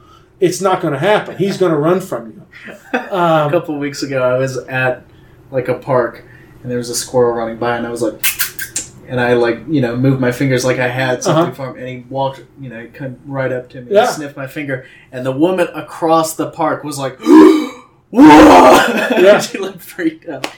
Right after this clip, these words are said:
Speaker 2: Anyway, okay, go ahead,
Speaker 1: But,
Speaker 2: sorry.
Speaker 1: but it's, you know, that squirrel's been trained to do that. But
Speaker 2: Absolutely.
Speaker 1: most wild squirrels or, you know, animals won't do that to you.
Speaker 2: Yeah.
Speaker 1: You know, try to get a bird to come to you.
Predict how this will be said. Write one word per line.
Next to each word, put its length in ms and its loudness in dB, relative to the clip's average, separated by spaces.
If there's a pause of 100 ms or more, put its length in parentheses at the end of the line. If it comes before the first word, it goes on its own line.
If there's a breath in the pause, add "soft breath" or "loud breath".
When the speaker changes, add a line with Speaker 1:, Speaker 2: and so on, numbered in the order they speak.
(120)
Speaker 2:
Anyway, 220 -4 (100)
okay, 140 -12 (100)
go 60 -8
ahead, 100 -10
Speaker 1:
But, 160 0
Speaker 2:
sorry. 120 -10
Speaker 1:
but 200 4
it's, 160 -4
you 180 -8
know, 120 2
that 180 4
squirrel's 300 2
been 140 -4
trained 300 -4
to 100 -2
do 140 -2
that. 200 -4
But 100 -4
Speaker 2:
Absolutely. 320 2
Speaker 1:
most 80 -8
wild 380 0
squirrels 520 -2
or, 340 -2
you 80 -2
know, 100 -4
animals 380 -4
won't 340 0
do 140 -6
that 220 -4
to 100 -14
you. 80 -6
Speaker 2:
Yeah. 100 -2
Speaker 1:
You 60 -2
know, 80 0
try 160 -4
to 60 -8
get 120 -4
a 40 -4
bird 300 0
to 80 -8
come 240 -12
to 100 -14
you. 180 -14